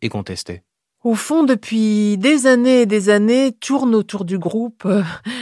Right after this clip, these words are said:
Speaker 2: les grands squales du capitalisme français qui étaient aussi les amis de Jean-Luc Lagardère, enfin les amis, ses relations, ses partenaires de tennis. Euh, Bernard Arnault, Vincent Bolloré,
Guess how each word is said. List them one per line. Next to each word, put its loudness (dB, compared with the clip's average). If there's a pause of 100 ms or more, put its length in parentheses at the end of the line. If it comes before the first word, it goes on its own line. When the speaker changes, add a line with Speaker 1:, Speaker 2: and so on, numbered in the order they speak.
(160)
Speaker 2:
les 2
grands 2
squales 0
du -6
capitalisme -4
français -2
qui 0
étaient 0
aussi -2
les -4
amis 2 (180)
de 0
Jean-Luc -4
Lagardère, 2
enfin 0
les 2
amis, 0
ses -2
relations, 0
ses -6
partenaires 0
de -2
tennis. -6 (680)
Euh, 0
Bernard 0
Arnault, -2
Vincent -4
Bolloré, -4